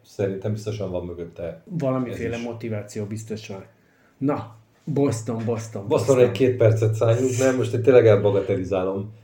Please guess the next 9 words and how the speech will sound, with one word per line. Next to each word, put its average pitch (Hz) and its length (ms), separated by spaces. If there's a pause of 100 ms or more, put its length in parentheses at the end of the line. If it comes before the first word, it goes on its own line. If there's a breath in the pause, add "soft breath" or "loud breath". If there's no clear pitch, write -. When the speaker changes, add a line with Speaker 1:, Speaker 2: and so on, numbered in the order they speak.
(200 soft breath)
Speaker 1:
De 127 80
azért 135 200
a 139 80
Bostonon 151 480
azt 160 200
látszik 113 420
évek 110 320
óta, 107 260
hogy 110 240